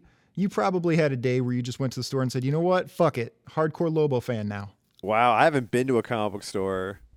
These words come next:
Speaker 2: s-, since I was, like, twenty-six.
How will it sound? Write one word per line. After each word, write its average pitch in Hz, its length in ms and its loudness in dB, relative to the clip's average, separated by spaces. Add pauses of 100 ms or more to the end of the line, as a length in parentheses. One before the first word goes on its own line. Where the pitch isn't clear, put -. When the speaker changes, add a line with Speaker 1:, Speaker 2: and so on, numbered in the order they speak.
(480)
Speaker 2:
s-, - 180 -16 (100)
since 110 300 -8
I 113 60 -2
was, 98 100 -4
like, 104 120 -4
twenty-six. - 960 -10